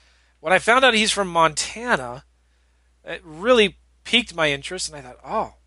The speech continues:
Montana. I love Montana. <laughs> I'll interview, I'll interview anybody from Montana, especially a guy who's doing deals,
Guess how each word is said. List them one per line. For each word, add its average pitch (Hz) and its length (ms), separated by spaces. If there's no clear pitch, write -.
Montana. 131 600
I 131 100
love 175 280
Montana. 139 540
<laughs> - 320
I'll 185 200
interview, 180 460
I'll 214 160
interview 240 360
anybody 220 420
from 143 180
Montana, 135 480
especially 233 540
a 202 40
guy 185 200
who's 170 120
doing 180 280
deals, 180 580